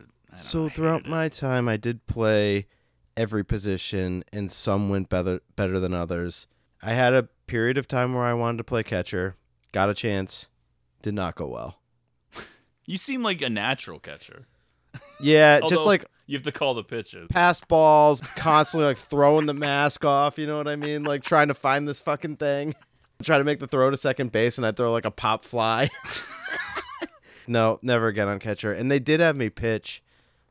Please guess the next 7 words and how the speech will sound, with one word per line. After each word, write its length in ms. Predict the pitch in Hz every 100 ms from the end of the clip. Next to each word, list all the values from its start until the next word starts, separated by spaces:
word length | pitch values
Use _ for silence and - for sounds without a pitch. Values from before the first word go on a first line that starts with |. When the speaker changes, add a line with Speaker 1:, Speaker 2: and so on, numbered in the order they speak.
| -
Speaker 2:
a 80 | 117
little 280 | 117 117 110
bit 300 | 107 104 -
more 260 | 113 110
towards 380 | 107 107 98 -
middle 300 | 107 107 101
school, 480 | - - 101 98